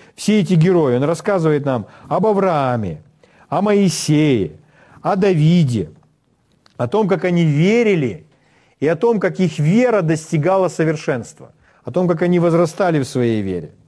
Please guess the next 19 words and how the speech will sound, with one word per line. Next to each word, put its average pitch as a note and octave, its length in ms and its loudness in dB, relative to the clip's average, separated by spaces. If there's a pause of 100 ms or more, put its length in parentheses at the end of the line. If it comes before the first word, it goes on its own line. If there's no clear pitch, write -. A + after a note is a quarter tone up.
(1300)
Аминь. A#3+ 440 0 (920)
А C#3+ 120 -2
потом E4 460 0
он G3 180 0
приходит A#3 480 0
в D3 140 0
двенадцатую F3 760 0
главу, A2 340 -2
в - 60 -16
следующую F#3 680 0
главу, F2 400 -8 (420)
после E3+ 300 0
всех B3+ 260 -2
этих G#3 240 0
героев F3+ 540 2
веры. B2+ 440 0 (440)
Спасибо C#3+ 480 -2
тебе, F#2 220 -10
Господь. E2+ 360 -16